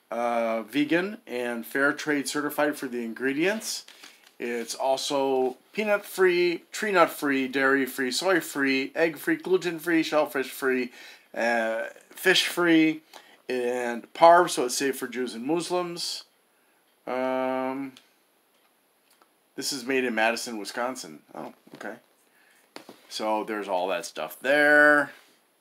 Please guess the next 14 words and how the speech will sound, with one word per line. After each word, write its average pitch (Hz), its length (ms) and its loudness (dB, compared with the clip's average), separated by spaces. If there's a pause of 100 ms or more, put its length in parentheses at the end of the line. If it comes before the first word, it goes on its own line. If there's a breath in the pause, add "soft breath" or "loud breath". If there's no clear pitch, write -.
and 82 400 -10
there's 73 380 -10
that, 135 720 4 (440 loud breath)
and 80 220 -12
here 98 240 -4
are 87 400 -2
the 82 280 -12
nutrition 87 560 -14
facts, 80 760 -8 (2500 soft breath)
and 82 680 -12
here 76 260 -12
are 60 460 -14
the 58 300 -20
ingredients. 147 1120 -2